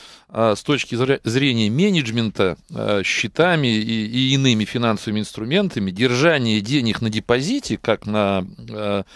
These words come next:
инструменте, который обеспечивает доход, не имеет смысла ни там, ни там.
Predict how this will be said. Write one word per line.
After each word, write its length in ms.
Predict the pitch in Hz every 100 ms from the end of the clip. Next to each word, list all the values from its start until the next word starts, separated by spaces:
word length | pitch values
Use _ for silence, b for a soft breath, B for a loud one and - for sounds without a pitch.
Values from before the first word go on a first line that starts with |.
| B B
инструменте, 580 | 117 - 131 131 113 -
который 240 | 107 113
обеспечивает 560 | 110 113 117 95 110 98
доход, 380 | 113 - 113 -
не 180 | 127 143
имеет 260 | 190 175
смысла 320 | - 185 -
ни 100 | 156
там, 260 | 160 175 160
ни 80 | 175
там. 420 | - 113 82 73